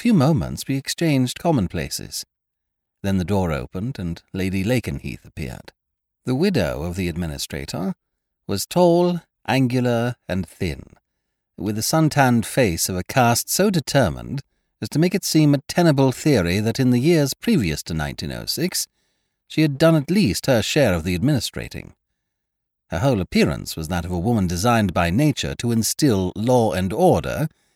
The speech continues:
into the bosoms of boisterous cannibal kings. She surveyed me with an appraising glance,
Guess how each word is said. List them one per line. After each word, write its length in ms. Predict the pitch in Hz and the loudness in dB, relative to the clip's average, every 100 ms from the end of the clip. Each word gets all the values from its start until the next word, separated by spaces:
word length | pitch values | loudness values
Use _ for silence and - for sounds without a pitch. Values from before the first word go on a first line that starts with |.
| _ | _
into 140 | - 80 | -6 -4
the 100 | 76 | -4
bosoms 560 | 85 120 87 76 123 | -2 0 0 -2 -2
of 280 | 98 87 78 | -2 -6 -4
boisterous 500 | 98 110 - 110 107 | -2 0 0 -2 -2
cannibal 440 | - 131 135 131 139 | 0 2 2 2 0
kings. 600 | - 190 73 - - - _ _ _ _ _ _ _ _ _ | 0 0 -2 -6 -8 -8 _ _ _ _ _ _ _ _ _
She 200 | - 107 | -12 -6
surveyed 500 | 110 113 120 127 92 | -4 -2 0 0 0
me 300 | 80 65 92 | -2 -4 -4
with 180 | 123 120 | -4 -4
an 100 | 117 | -4
appraising 680 | 110 - 143 139 135 135 127 | -6 -4 -2 0 0 0 0
glance, 500 | 120 113 95 87 - | 0 0 0 -2 -4